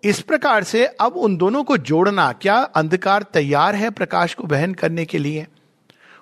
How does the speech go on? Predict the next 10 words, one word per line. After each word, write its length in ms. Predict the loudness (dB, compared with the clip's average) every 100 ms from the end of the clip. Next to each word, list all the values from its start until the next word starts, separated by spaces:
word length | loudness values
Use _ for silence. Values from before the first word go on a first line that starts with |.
| -2
उसके 260 | -2 0 0
लिए 140 | 0
अंधकार 540 | 0 0 -2 2 2
को 160 | 2 -2
धीरे, 420 | -2 -2 2 0
धीरे, 320 | 0 0 0
धीरे, 320 | -2 -4 -4 -2
धीरे 280 | 0 0
ग्रेनेस 600 | 0 0 0 2 0 0 -2
तक 160 | -4